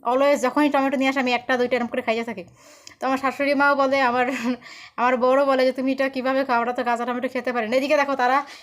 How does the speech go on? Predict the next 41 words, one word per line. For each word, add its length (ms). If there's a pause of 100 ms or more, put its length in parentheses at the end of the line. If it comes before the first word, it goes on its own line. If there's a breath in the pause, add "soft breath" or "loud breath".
(200 loud breath)
বাঁধাকপি 480
কিন্তু 200
প্রায় 220
সময় 180
তারা 160
সালাতে 340
কাঁচা 240
খায়, 240 (440 soft breath)
তারপরে 360
পুদিনা 340
পাতা 180
বিভিন্ন 260
ধরনের 340
আছে, 160
but 160
এই 120
টমেটো 360
তারা 280 (360 loud breath)
কাঁচা 300
খায় 280
না 140
প্রায় 200
সময়। 280 (300)
আমি 140
দেখলাম 340
যেটা 240
আমার 180
বাড়িতেও 320
একই 260
সিন, 200 (600 soft breath)
তারা 220
এটা 200
কাঁচা 300
খেতে 240
পছন্দই 480
করে 180
না, 100
but 260
আমি 240
তো 120
খাই। 200